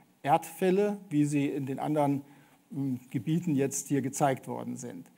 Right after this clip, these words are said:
Der Schacht eins bei Wittmar auf der Asse wurde neunzehnhundert abgeteuft und achtzehnhundertneunundneunzig begann so um neunzehnhundert rum mit der Förderung und ist allerdings auch schon nach relativ kurzer Zeit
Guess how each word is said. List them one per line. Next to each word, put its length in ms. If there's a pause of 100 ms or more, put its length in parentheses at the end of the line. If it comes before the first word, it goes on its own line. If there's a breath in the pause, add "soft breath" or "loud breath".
(520 soft breath)
Der 140
Schacht 360
eins 480
bei 200
Wittmar 600 (340)
auf 180
der 200
Asse 400
wurde 400
neunzehnhundert 800
abgeteuft 720
und 80
achtzehnhundertneunundneunzig 1300 (420 loud breath)
begann 300
so 100
um 80
neunzehnhundert 720
rum 140
mit 160
der 160
Förderung 680
und 140
ist 160
allerdings 380
auch 220
schon 260
nach 180
relativ 500
kurzer 420
Zeit 400